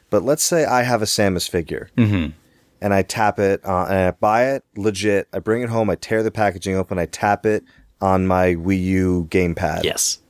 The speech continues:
Speaker 1: On an Amiibo, you know, ready game or however it works.
Speaker 2: Okay.
Speaker 1: And then I give that Samus away and I never have it again.
Speaker 2: Yes.
Speaker 1: Do I have Samus forever on that system?
Speaker 2: That's not how Amiibos <laughs> work at all.
Speaker 1: So what is it? What do I do?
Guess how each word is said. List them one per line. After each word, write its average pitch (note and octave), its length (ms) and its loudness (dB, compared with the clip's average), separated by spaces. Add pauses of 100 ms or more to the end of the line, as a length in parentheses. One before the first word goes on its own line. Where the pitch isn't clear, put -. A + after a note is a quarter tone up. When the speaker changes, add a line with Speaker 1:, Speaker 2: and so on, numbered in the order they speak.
(360)
Speaker 1:
On F#2+ 160 2
an F#2 80 2
Amiibo, F2+ 960 2
you F#2+ 120 -2
know, E2+ 440 2 (520)
ready F#2 420 0
game F2 360 2
or E2 60 -6
however F#2 440 0
it - 80 -4
works. - 320 -6
Speaker 2:
Okay. G#2+ 200 2 (600)
Speaker 1:
And F#2+ 140 0
then G#2 160 2
I F#2+ 220 2
give F#2+ 380 -2
that G#2+ 180 0
Samus F#2+ 480 -2
away F2 380 0
and E2+ 80 -4
I E2 100 -4
never F#2 320 0
have F#2 220 0
it F2 80 0
again. E2 400 -4
Speaker 2:
Yes. - 360 -4 (280)
Speaker 1:
Do G#2 100 2
I G2+ 80 4
have F#2 220 0
Samus F#2 380 -2
forever F#2 500 2
on F2 180 0
that F2 340 -2
system? B2 400 -2
Speaker 2:
That's C3 200 0
not A#2+ 160 2
how G#2 200 -2
Amiibos G#2 640 0
<laughs> - 0 -
work F#3+ 300 0
at D3 140 4
all. C3+ 360 4
Speaker 1:
So - 240 -2
what A2+ 280 0
is B2 260 0
it? E2 140 -2
What F#2+ 80 -4
do A2+ 100 2
I A#2 80 2
do? G2 380 -2